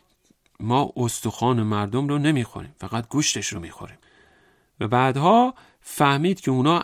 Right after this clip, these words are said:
عمدن اون منطقه رو بهش دادن، زیرا اعتقاد داشتن که خدای اونا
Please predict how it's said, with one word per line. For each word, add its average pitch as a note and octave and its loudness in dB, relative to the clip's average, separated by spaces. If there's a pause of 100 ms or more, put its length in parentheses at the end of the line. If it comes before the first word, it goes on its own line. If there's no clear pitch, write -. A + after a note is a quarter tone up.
عمدن C#3 0
اون C#3+ 0
منطقه A2 -4
رو G#2+ 0
بهش A2+ -4
دادن، F#2+ -6
زیرا D#3+ 0
اعتقاد C3+ 0
داشتن A2+ -6
که G#2+ -6
خدای A#2 -4
اونا G#2+ -4